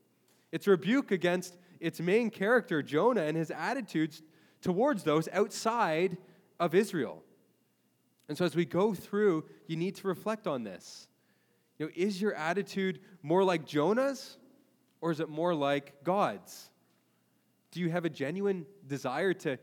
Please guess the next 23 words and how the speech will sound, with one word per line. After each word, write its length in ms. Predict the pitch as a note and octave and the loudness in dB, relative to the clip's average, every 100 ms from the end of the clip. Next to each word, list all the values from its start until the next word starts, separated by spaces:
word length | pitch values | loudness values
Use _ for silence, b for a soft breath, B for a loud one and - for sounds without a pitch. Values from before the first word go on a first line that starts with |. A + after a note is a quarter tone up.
| B | B
see 380 | - - F3+ G#3 | -14 -10 -6 -4
your 260 | G3 D#3 D3 - | 0 0 -2 -4
enemies 580 | D#3 G3+ G3 G3 F#3+ F#3 | 0 0 2 0 -2 -4
repent, 720 | D#3 D3 C#3+ D3 A3+ B3 - _ _ b b b b b b - | -4 -4 -2 -4 -4 -6 -20 _ _ b b b b b b -4
or 120 | D#3 | -2
do 60 | |
you 60 | D3 | 0
have 100 | D#3+ | -2
a 40 | |
desire 400 | D3 B2+ C3 D3 | -4 -6 -4 -4
to 120 | D3 C#3+ | -6 -6
call 200 | C#3 C#3+ | -4 -4
fire 460 | - F3 A3 F3+ | -4 -2 0 0
down 380 | B2+ A2+ G#2 F2 _ _ | 0 -4 -8 -10 _ _
on 200 | A#2+ A2 | -10 -10
them, 180 | F#2+ D#2+ _ _ _ _ | -12 -18 _ _ _ _
like 120 | A#2+ - | -18 -6
the, 220 | B2+ G#2+ b b | -6 -6 b b
the 100 | C3 | -12
sons 360 | - D#3 D3+ C#3+ | -6 -4 -4 -6
of 120 | C3+ | -12
thunder, 480 | - D3 C#3+ A2+ A2+ b b b b b | -8 -8 -6 -8 -10 b b b b b
uh, 280 | A2+ A2+ G#2+ | -16 -12 -12